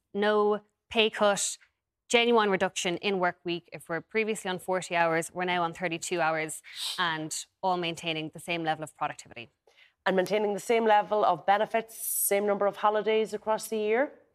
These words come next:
Speaker 1: Exactly. I mean, it varies company by company, but yeah, so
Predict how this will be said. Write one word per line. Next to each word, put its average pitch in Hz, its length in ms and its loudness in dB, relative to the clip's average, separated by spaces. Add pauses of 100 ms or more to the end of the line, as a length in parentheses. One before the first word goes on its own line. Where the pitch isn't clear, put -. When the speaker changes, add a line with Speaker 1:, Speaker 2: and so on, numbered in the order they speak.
(320)
Speaker 1:
Exactly. 233 440 2
I 190 60 2
mean, 196 160 2
it 190 120 -2
varies 202 340 4
company 214 320 2
by 190 100 4
company, 190 460 -2
but 190 280 -6
yeah, 175 200 4
so 175 320 0